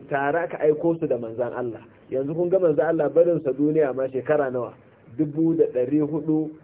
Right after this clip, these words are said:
da talatin da uku. Yanzu barinsa duniya. Kuma tare aka turo su. Ashe kaga yanzu ya daɗa kusantowa kenan. Saboda haka mu ɗauki matakai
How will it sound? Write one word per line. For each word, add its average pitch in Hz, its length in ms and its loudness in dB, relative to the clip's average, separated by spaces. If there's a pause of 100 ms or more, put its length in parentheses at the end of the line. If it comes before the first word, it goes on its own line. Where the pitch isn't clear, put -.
(240)
da 127 160 -4 (100)
talatin 131 640 -4
da 147 80 4
uku. 127 300 -6 (880)
Yanzu 135 240 4
barinsa 147 360 2
duniya. 123 340 -6 (500)
Kuma 220 160 4
tare 180 220 2
aka 160 140 -2
turo 131 340 0
su. 139 120 -14 (200)
Ashe 131 200 -2
kaga 196 240 2
yanzu 170 160 4
ya 170 100 6
daɗa 165 180 2
kusantowa 143 520 0
kenan. 95 320 -12 (480)
Saboda 170 320 4
haka 185 320 -2 (260)
mu 151 120 2
ɗauki 156 640 0
matakai 170 720 -2